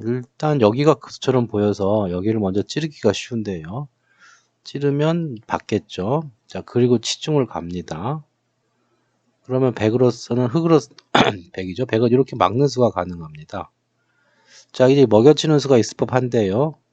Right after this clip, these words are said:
물론 따준다면 또 먹여쳐서 문제가 될 것 같지만 별 문제가 되지 않죠.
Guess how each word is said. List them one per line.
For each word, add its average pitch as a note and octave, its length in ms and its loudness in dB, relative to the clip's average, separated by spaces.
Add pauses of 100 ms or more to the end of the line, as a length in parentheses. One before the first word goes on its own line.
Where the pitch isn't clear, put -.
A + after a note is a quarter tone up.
물론 C#3 360 2
따준다면 D#3+ 800 2
또 F3 140 2
먹여쳐서 A#2 800 0 (1300)
문제가 G#2+ 360 2
될 F#2+ 100 -4
것 G#2+ 120 -10
같지만 F2+ 800 -4 (600)
별 A2+ 140 -10
문제가 G#2+ 380 -2
되지 A2 280 -4
않죠. - 440 -6